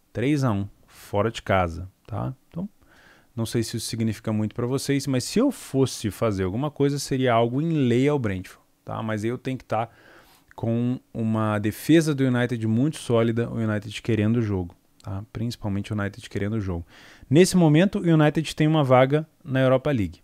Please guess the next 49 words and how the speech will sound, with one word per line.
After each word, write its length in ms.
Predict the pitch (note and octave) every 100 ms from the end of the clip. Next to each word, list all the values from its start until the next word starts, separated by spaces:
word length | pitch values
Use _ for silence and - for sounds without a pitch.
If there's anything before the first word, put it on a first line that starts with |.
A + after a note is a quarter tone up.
| _ _
na 120 | -
fase 260 | - A2 G#2
de 80 | A2
grupos 340 | G#2 A#2+ -
da 60 | A#2
Europa 280 | A#2 A2 G#2+
League, 220 | F2 D#2+ _ _ -
né? 160 | G#2+ A#2+ _ _ -
Ainda 380 | B2 D3+ D#3+ C#3
dá 160 | C3+
pra 140 | - A2+
tentar 260 | A2+ A2
buscar 360 | G2+ G#2 - G#2+
o 60 |
Tottenham 480 | G2+ B2 A#2 G2+ F2+ -
e 80 | G#2+
o 140 | G#2+
Arsenal? 420 | A#2+ A2 - F#2 -
O 160 | D3+ D#3+
Arsenal 320 | E3+ - D#3+
já 140 | D3
tá 100 | C#3+
mais 160 | C#3+ C#3+
difícil, 520 | C#3 - F2+ - - _ _
né? 160 | - A#2
Já 80 | -
tá 100 | -
bem 380 | G#2 F#2 A#2 B2+
difícil, 460 | A#2 G2 A2+ G#2+ -
são 180 | G#2
oito 320 | G#2 B2+ B2 G#2
pontos 340 | - G2+ F#2+
de 120 | G#2+
distância. 500 | G2+ - G#2+ G#2+ - _ _ - - _ _ -
Mas 540 | A#2 A2+ - - - _ _ _ _ _ -
vamos 300 | A#2 A2 G#2+
ver 60 | G2+
o 80 | G2
que 100 | G#2
a 20 |
gente 240 | G#2+ G2+
tem 140 | - G2+
por 180 | A#2
aí, 220 | A#2 F#2+ F2+
né? 240 | - B2 C#3+ - -
Primeira 320 | - E3 F3+ E3+
Liga 240 | E3 D3+
realmente 460 | D3+ D#3 D3+ D3 D3
agora 400 | C3+ C3+ A#2+